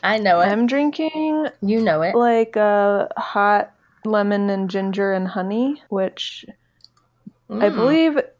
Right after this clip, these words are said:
Speaker 2: here is called a dawa, which I'm pretty sure is the Swahili word for medicine, but also what they call this particular beverage that you drink when you're sick.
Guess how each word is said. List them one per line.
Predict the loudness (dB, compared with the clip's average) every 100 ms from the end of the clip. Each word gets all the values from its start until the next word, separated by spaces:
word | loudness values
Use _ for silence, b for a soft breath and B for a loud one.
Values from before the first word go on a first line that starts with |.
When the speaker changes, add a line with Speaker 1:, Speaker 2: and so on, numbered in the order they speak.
| _
Speaker 2:
here | -14 -2 2 4 4
is | 2 0
called | 0 2 2
a | 0
dawa, | 0 0 2 4 6 6 4 0 -6
which | -4
I'm | -2 -2
pretty | 0 -2
sure | 0 2
is | 2 2
the | -4
Swahili | -4 -4 -2 -2 0 0
word | 2 -2 -2
for | -4
medicine, | 0 0 -2 -2 0 0 2 2
but | 0 0
also | 0 0 0 0
what | 0 -2
they | -4
call | -4 -2 2 2 2
this | 0 -4
particular | -2 -6 -4 -8 -4 -2 -2
beverage | -2 -2 -2 -2 -4 -6
that | -6
you | -4
drink | -4 -4 -4
when | -6 -6
you're | -6
sick. | -4 -2 -2 -4